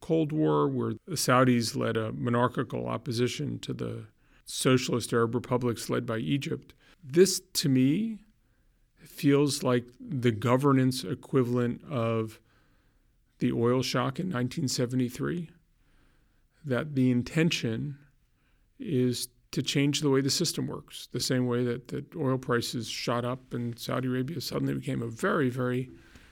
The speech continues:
wealthy place. I think this has a similar internal ambition to reorder how the place works. Uh, it might be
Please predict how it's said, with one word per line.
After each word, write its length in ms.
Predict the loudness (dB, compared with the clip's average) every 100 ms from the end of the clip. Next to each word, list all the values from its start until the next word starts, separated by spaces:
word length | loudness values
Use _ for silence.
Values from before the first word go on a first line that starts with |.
| _ _ _
wealthy 380 | -2 0 2 0
place. 640 | 0 -4 -4 -8 -10 -14 _ -8
I 60 | -2
think 200 | -2 -2 -8 -4
this 320 | 2 2 2
has 240 | 0 2
a 80 | 0
similar 800 | 0 2 4 4 2 2 0 -2 -10 -20 _ _ _ 0
internal 720 | 2 2 2 4 4 2 0
ambition 640 | 0 0 -2 -2 -4 -6 -12 _ _ _ -6
to 200 | -2 -2
reorder 600 | 4 6 6 6 4 2
how 160 | 0 0
the 100 | -2
place 320 | 0 0 2
works. 540 | 0 0 -2 -10 -16 -18 _ _ -20 -20 -20 _ _ _ -10
Uh, 180 | -8 -8 -12 -20 -12
it 220 | -4 -2 0
might 280 | 0 0
be 440 | 2 4 4 0